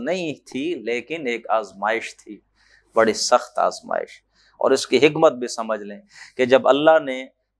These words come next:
किसी को इमामत देनी है दुनिया में, खिलाफत का बोझ जिसके कांधों पर डालना है तो उससे हर किस्म की पहले आजमाइश ली जाए। देखिए हज़रत इब्राहीम को इमामत कब मिली? जब उन्होंने अपने बेटे की गर्दन पे छुरी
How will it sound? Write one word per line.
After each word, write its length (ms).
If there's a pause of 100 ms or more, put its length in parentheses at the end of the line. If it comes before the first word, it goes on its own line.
किसी 360
को 200 (480)
इमामत 420 (100)
देनी 340
है 180 (1000)
दुनिया 420
में, 300 (240)
खिलाफत 680
का 400 (240)
बोझ 420
जिसके 380
कांधों 400
पर 180
डालना 460
है 220 (400)
तो 100
उससे 300
हर 160
किस्म 340
की 140
पहले 280
आजमाइश 560 (360)
ली 140
जाए। 220
देखिए 300
हज़रत 380
इब्राहीम 420
को 160
इमामत 460
कब 140
मिली? 280
जब 200
उन्होंने 300
अपने 280
बेटे 400
की 160
गर्दन 340
पे 140
छुरी 320